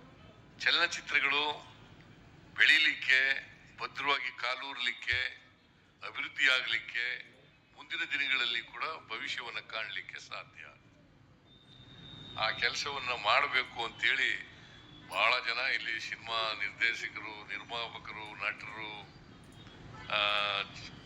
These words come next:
ಚಿತ್ರ, ಆ, ಏನು, ಆ, ಡಿಸ್ಟ್ರಿಬ್ಯೂಟರ್ಸು, ಅವರೆಲ್ಲ ಇದ್ದೀರಿ. ನೀವು ಯೋಚನೆ ಮಾಡಿ, ಅದನ್ನ ಯೋಚನೆ ಮಾಡ್ಬೇಕು ಅಂತ ಹೇಳಿ.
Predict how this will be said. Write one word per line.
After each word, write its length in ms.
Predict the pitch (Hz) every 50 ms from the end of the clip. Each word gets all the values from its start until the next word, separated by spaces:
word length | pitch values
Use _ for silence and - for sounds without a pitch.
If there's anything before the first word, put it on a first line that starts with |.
| - - -
ಚಿತ್ರ, 320 | - - - - - 120 120 117 113 107 107 101 98 - - - - - - - - - - 110
ಆ, 160 | 104 104 104
ಏನು, 500 | 104 104 104 104 104 104 113 123 131 135 - - - - - - - - - - - - - - - - -
ಆ, 100 | 104 107 104 101 101 101 101 98 98 98 92 92 92 90 90 92
ಡಿಸ್ಟ್ರಿಬ್ಯೂಟರ್ಸು, 840 | 104 110 110 - 139 127 135 139 123 113 113 110 - - - 104 104 104 101 - - - - - - - - - - - - - - - - - - - - - - - - -
ಅವರೆಲ್ಲ 420 | 107 110 113 131 143 160 170 175 175
ಇದ್ದೀರಿ. 600 | 165 147 135 127 135 135 127 113 98 - - - - - - - - - - -
ನೀವು 120 | 131 143
ಯೋಚನೆ 340 | 135 139 170 180 - 170 156
ಮಾಡಿ, 480 | 143 110 104 90 82 78 78 - - - - - - - - - - 254 262 269 269 269 294 302 294 - - - 330 330 339 311 311 269 254 247 233 233 220 226 226 226 254 262 - - - - - - - - - - - - - - - - - - - - - - 117
ಅದನ್ನ 240 | 120 120 123 127 127
ಯೋಚನೆ 500 | 131 123 117 123 143 143 - - 143 139
ಮಾಡ್ಬೇಕು 420 | 127 123 120 117 120 117 117 117
ಅಂತ 140 | 113 113 113
ಹೇಳಿ. 400 | 113 120 127 123 117 107 101 98